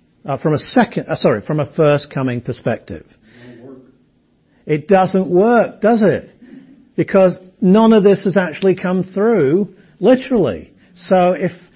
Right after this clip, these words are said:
Speaker 1: if you're interpreting it from a first coming perspective, and that's what they said here, and I'll say it some more, I'll read it some more to you, then I hope you can see you are forced to take these passages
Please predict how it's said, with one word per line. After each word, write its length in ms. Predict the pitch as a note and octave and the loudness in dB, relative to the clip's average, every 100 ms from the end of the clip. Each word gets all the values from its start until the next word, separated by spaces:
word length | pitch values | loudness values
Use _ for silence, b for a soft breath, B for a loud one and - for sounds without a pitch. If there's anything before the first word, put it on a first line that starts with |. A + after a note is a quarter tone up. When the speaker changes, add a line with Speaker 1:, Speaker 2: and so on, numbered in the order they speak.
| b | b
Speaker 1:
if 160 | D#3+ D3+ | -8 0
you're 160 | F#3 F3+ | 2 2
interpreting 560 | F3 G3+ A#3 A3+ G3+ | 0 -2 -2 -2 -4
it 80 | - | -4
from 140 | E3 | -6
a 80 | D3+ - - | -6 -10 -2
first 380 | A3+ B3+ B3 - | 0 2 0 0
coming 220 | G#3 F#3+ | -2 0
perspective, 520 | F3+ - A#3+ A3+ C#3+ | -4 -2 -4 -2 -4
and 100 | C#3+ | -4
that's 240 | E3 F3 - | -4 -6 -4
what 180 | G3 | -4
they 180 | E3+ E3 | -2 -4
said 380 | D3+ - B3+ A3 | -6 -6 -4 -4
here, 520 | - A2+ F2 F#2+ D3+ - _ b b b b b | -4 -4 -4 -6 -8 -10 _ b b b b b
and 140 | C3+ A2+ | -10 -8
I'll 100 | G#2+ | -8
say 240 | - C#3+ | -4 -4
it 100 | D3 | -4
some 160 | - D#3+ | -8 -8
more, 180 | C3+ | -6
I'll 60 | A2 | -4
read 160 | A#2+ B2 | -4 -6
it 140 | - _ _ - | -8 _ _ -12
some 160 | C3+ | -8
more 200 | C#3 D#3+ - | -6 -8 -8
to 60 | G#2+ | -12
you, 240 | F#2+ G2 b b b _ | -10 -14 b b b _
then 160 | C#3+ C#3 | -8 -6
I 60 | |
hope 220 | C3 G#3 | -4 -4
you 100 | G3+ | -4
can 140 | F#3 F3+ | -4 -6
see 180 | - F3 | -4 -2
you 240 | D#3 E3 | 0 0
are 160 | B2+ A#2+ - _ | -2 -6 -14 _
forced 880 | A#3+ C#4+ D4 E3+ G2 - - - - _ _ b b b b b - | 2 6 6 4 2 -4 -8 -10 -18 _ _ b b b b b -8
to 100 | C#3 | -6
take 400 | - F#3 G#3+ - | 0 0 0 -2
these 300 | F3+ G3+ G3+ | 0 0 -2
passages 840 | - F3 E3+ D#3+ D3+ D3 C#3+ C3+ | -6 -8 -4 -4 -2 -2 -2 -6